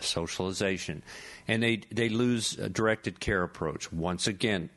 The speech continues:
benchmarks. So we want to get the psychological, uh, refreshment in as early as possible, cognitive behavioral th-, therapy. We look at the differential diagnosis, just like we've been talking about.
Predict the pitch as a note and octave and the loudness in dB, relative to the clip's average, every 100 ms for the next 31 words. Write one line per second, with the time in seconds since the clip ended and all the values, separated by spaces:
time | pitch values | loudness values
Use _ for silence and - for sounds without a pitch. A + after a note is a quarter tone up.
0 | - - A2 G2 - - D#2 - - - | -16 -2 0 2 0 -4 -4 -4 -6 -8
1 | - - - - - - - C3 G#2+ A#2 | -12 -20 -18 -16 -16 -4 2 4 4 4
2 | B2+ C3 A#2+ - A2 G2+ A2+ G2+ G2+ F#2+ | 4 4 2 0 0 2 0 2 4 2
3 | G2 G2 F#2+ F2 E2+ - F#2+ E2+ F2 - | 2 -2 0 0 -2 -4 -2 0 -2 0
4 | G2 - G2 F2+ E2+ D#2+ - - E2+ - | 0 0 -2 -2 -2 -2 -4 -6 -4 -2
5 | F#2 G2 A#2 - G#2 F2+ - - F2+ - | 0 2 0 -2 -2 -2 -4 -4 -6 -2
6 | E2 F2+ F#2+ - G2+ G#2 G2+ G#2+ A2 A2 | 0 0 -2 -4 -4 -2 0 -2 -2 -4
7 | - - - - - F#2+ F#2 G2+ F#2 - | -6 -14 -10 -6 -2 0 0 -2 -4 -8
8 | - - - - G2+ F#2 F#2+ G#2 G2+ F2+ | -16 -14 -14 -4 -2 0 0 -2 -4 -2
9 | G2+ - G2 G2+ A#2 G#2 G2+ A#2 A2 G2+ | -2 0 0 0 -2 2 2 2 0 -2
10 | G2+ G#2+ - F#2+ - G2+ G2+ A#2+ A#2 B2+ | -2 -6 -4 -2 0 0 0 -2 -2 -2
11 | B2+ A#2+ G#2 G#2 F2+ F#2+ F#2+ G2 | 0 0 0 -2 0 2 2 -2